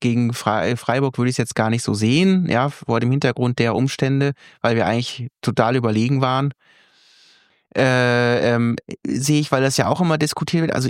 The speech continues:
ich sehe weiterhin eine Entwicklung in dieser Mannschaft,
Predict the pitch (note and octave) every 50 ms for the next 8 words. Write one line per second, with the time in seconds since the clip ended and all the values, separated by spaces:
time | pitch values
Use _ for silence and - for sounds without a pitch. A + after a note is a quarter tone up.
0 | - - G3 G3 - - - D3+ D3+ E3 F3+ F#3 F#3+ - - B2+ C3+ D#3+ E3+ -
1 | E3+ E3 D#3+ E3 E3+ E3+ D3 C#3+ C#3 C#3 - D3 C#3 - D#3 D3+ - - A2 F#2
2 | G2 F#2+ _ _ - - G2 A2 G#2 G#2 G#2+ G#2 F#2+ F#2+ G2 G2+ - - D#3 F3
3 | - - - -